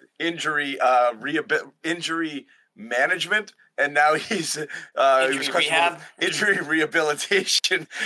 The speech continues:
Speaker 1: So they're literally just
Speaker 2: Do you think the
Speaker 1: they,
Speaker 2: intern
Speaker 1: they
Speaker 2: just typed the wrong thing, or does
Speaker 1: <laughs> Yeah.
Speaker 2: anybody know what's going on with him?
Speaker 1: Yeah.
Speaker 2: <laughs> Does it
Speaker 1: They're just
Speaker 2: matter? It
Speaker 1: making,
Speaker 2: doesn't really matter.
Speaker 1: they're, they're making stuff up. They're, they're, they're, they're fake. Uh, they're, uh,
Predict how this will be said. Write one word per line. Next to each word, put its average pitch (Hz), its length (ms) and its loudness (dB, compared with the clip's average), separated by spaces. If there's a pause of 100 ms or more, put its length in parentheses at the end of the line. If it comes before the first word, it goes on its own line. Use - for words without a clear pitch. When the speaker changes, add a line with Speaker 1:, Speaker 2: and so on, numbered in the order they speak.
(100)
Speaker 1:
So 202 180 2
they're 190 180 4
literally 220 380 4
just 160 160 -2
Speaker 2:
Do 220 80 -2
you 226 60 2
think 320 140 4
the 285 180 4
Speaker 1:
they, 175 60 4
Speaker 2:
intern 170 160 0
Speaker 1:
they 180 80 2
Speaker 2:
just 196 200 0
typed 185 280 2
the 185 100 2
wrong 175 240 2
thing, 175 320 0
or 170 60 0
does 151 220 -8
Speaker 1:
<laughs> - 20 -10
Yeah. 165 180 4 (160)
Speaker 2:
anybody 202 180 2
know 170 160 0
what's 175 200 -4
going 175 280 -2
on 180 400 0
with 185 200 -10
him? 180 280 -6 (100)
Speaker 1:
Yeah. 147 200 2 (260)
Speaker 2:
<laughs> - 320 -16
Does 214 120 -2
it - 20 2
Speaker 1:
They're 202 100 2
just 156 160 2
Speaker 2:
matter? 170 40 2 (100)
It 180 40 -2
Speaker 1:
making, 196 140 -2
Speaker 2:
doesn't 285 160 2
really 190 240 2
matter. 127 320 0
Speaker 1:
they're, 135 160 -6 (320)
they're 226 140 -2
making 254 240 0
stuff 254 180 0
up. 214 200 2
They're, 190 200 0 (120)
they're, 180 280 -2 (180)
they're, 170 280 -4 (100)
they're 165 160 -4
fake. 185 420 -8
Uh, 151 440 4 (1080)
they're, 139 300 2
uh, 131 360 4